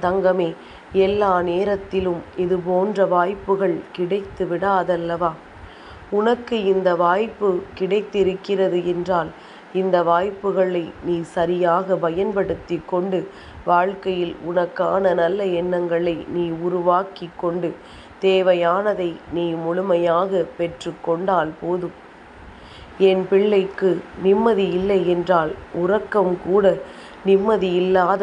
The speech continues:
உறக்கமாகத்தான் வரும். நன்றாகத்தானே உறங்கி எழுந்திருக்கிறோம் என்று யோசிப்பாய். ஆனால் அதன் பிறகும் உனக்கு எப்பொழுதும் ஒரு சோம்பேறித்தனமாகவே இருந்து கொண்டிருக்கிறது என்றால்,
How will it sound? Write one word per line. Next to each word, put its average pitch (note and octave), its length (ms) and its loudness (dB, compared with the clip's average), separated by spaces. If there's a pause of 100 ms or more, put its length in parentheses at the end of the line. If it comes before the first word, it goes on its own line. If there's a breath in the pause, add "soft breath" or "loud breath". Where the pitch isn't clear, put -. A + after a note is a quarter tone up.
உறக்கமாகத்தான் F3 1120 0
வரும். E3 280 0 (600 loud breath)
நன்றாகத்தானே F#3+ 1040 2 (100)
உறங்கி G3 460 0
எழுந்திருக்கிறோம் F#3 1000 0
என்று F3 380 -2
யோசிப்பாய். F3 680 -4 (640 loud breath)
ஆனால் E3+ 400 2 (300 loud breath)
அதன் F3+ 320 2
பிறகும் F#3+ 500 0 (180)
உனக்கு F#3 480 0 (360)
எப்பொழுதும் F3+ 760 0
ஒரு E3+ 220 -4
சோம்பேறித்தனமாகவே F3 1500 0
இருந்து G3 380 -2
கொண்டிருக்கிறது F3+ 1000 0
என்றால், E3 400 -2